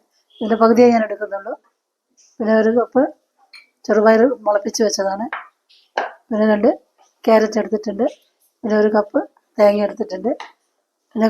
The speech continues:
ഒരു മൂന്ന് നാല് പച്ചമുളക്, മുളകൊക്കെ അവരവരുടെ ആവശ്യത്തിനനുസരിച്ച് എടുക്കാം. പിന്നെ കുറച്ച് വെള്ളുള്ളി, പിന്നെ കുറച്ച് ജീരകം, പിന്നെ കറിവേപ്പില, പിന്നെ എണ്ണ കടുകെല്ലാം നമ്മൾക്ക്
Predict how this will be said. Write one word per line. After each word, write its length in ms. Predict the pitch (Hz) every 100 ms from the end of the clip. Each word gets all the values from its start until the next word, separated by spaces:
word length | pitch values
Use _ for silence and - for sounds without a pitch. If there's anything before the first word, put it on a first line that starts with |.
| 339
ഒരു 140 | 254 330 262 208
മൂന്ന് 180 | 214 214
നാല് 180 | 214 226 202
പച്ചമുളക്, 460 | 226 202 208 254 - _ _ _ _ 392 220
മുളകൊക്കെ 360 | 214 220 220 226
അവരവരുടെ 340 | 226 220 220 214
ആവശ്യത്തിനനുസരിച്ച് 680 | 233 220 220 208 220 196 208
എടുക്കാം. 220 | 208 262 - _ _ _ _ _
പിന്നെ 180 | - 214 214
കുറച്ച് 220 | 214 - 220
വെള്ളുള്ളി, 380 | 208 220 220 302 - _ _ _ _ -
പിന്നെ 180 | 208 214 214
കുറച്ച് 300 | 202 - 320 - - 190
ജീരകം, 400 | 196 185 185 311 _ _ _ _
പിന്നെ 140 | 220 214
കറിവേപ്പില, 520 | 208 208 202 196 214 - _ _ _ _ -
പിന്നെ 180 | 226 320 302 370 269
എണ്ണ 140 | 220 226 226
കടുകെല്ലാം 440 | 220 220 220 226
നമ്മൾക്ക് 300 | 214 214 220